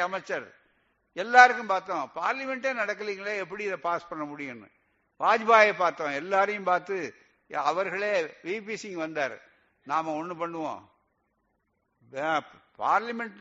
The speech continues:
நடக்கிறதுக்கு விரோதமா பண்ணணும்னு அவசியம் இல்ல, இது தமிழ்நாட்டு மக்கள் பிரச்சனை, மாணவர் பிரச்சனை, இடஒதுக்கீடு, ஆகவே நீங்க இதுக்கு விரோதமா போனீங்கன்னு வரக்கூடாதுன்னு. இல்ல, இல்லன்னு வாஜ்பாய், நாங்க,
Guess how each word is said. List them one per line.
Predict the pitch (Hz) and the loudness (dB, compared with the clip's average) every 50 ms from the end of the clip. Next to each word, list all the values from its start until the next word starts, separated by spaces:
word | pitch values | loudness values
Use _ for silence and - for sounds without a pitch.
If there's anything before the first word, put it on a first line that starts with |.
| 190 170 | -8 -6
நடக்கிறதுக்கு | 165 165 180 175 - 190 175 170 165 160 - - - _ _ _ _ _ _ _ - 190 160 - - - 170 151 | -6 -6 -6 -6 -6 -6 -6 -6 -6 -10 -14 -18 -20 _ _ _ _ _ _ _ -20 -20 -20 -20 -16 -14 -8 -4
விரோதமா | 160 180 185 185 190 185 185 175 151 156 | 0 0 0 0 0 -2 -4 -4 -4 -4
பண்ணணும்னு | 160 151 160 160 160 160 165 165 160 151 | -6 -6 -6 -6 -6 -6 -6 -4 -4 -4
அவசியம் | 143 147 139 - 156 135 127 | -4 -4 -8 -10 -12 -12 -12
இல்ல, | 120 117 110 117 127 147 147 123 - - _ _ _ _ _ - | -10 -10 -10 -8 -6 -6 -8 -8 -12 -16 _ _ _ _ _ -18
இது | 123 123 120 | -16 -16 -14
தமிழ்நாட்டு | - - 139 147 190 208 208 196 185 156 175 | -10 -8 -8 -6 -4 0 0 0 0 -2 -4
மக்கள் | 156 139 135 - - 185 180 156 160 | -6 -6 -6 -4 -4 -6 -4 -4 -6
பிரச்சனை, | 156 147 - - 147 143 156 165 147 | -8 -8 -8 -10 -8 -8 -6 -4 -2
மாணவர் | 131 135 156 170 165 160 151 131 131 | -2 -2 -2 -2 -4 -4 -6 -8 -10
பிரச்சனை, | 135 123 - - 123 127 127 123 123 | -10 -10 -10 -12 -12 -10 -10 -10 -8
இடஒதுக்கீடு, | 131 151 160 156 139 135 113 - 123 113 107 107 107 113 135 131 117 _ _ _ _ _ _ _ _ _ _ _ - | -6 -6 -4 -4 -6 -6 -10 -12 -14 -12 -12 -12 -12 -14 -14 -16 -18 _ _ _ _ _ _ _ _ _ _ _ 6
ஆகவே | 135 160 165 165 180 190 190 | 6 8 8 6 4 0 0
நீங்க | 175 170 170 170 165 160 | -2 -4 -6 -6 -6 -6
இதுக்கு | 147 127 - 143 151 | -6 -8 -8 -6 -2
விரோதமா | 165 180 196 196 196 202 196 175 151 170 | 0 0 0 0 0 0 0 0 -2 -4
போனீங்கன்னு | 160 156 151 151 156 156 147 139 | -6 -4 -4 -4 -4 -2 -2 -2
வரக்கூடாதுன்னு. | 139 135 - 151 139 131 123 110 110 120 - 165 | -2 -2 -2 -2 -2 -2 -2 -4 -6 -10 -8 0
இல்ல, | 180 202 202 | 2 4 4
இல்லன்னு | 196 196 196 185 165 151 | 4 2 0 -2 0 2
வாஜ்பாய், | 156 165 170 175 165 160 156 147 139 139 | 2 2 2 0 -2 -2 -2 -2 0 0
நாங்க, | 147 165 175 180 | 0 0 0 0